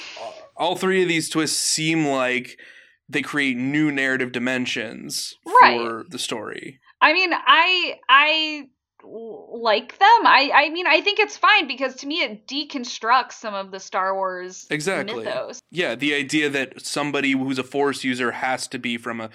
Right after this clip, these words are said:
Speaker 1: special dynasty.
Speaker 2: Right, or that, you know, like,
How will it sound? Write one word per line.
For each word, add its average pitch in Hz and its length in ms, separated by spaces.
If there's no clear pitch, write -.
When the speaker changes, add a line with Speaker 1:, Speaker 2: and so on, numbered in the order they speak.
Speaker 1:
special 123 380
dynasty. 120 720
Speaker 2:
Right, 277 560
or 285 200
that, 247 260
you 285 80
know, 226 160
like, 220 240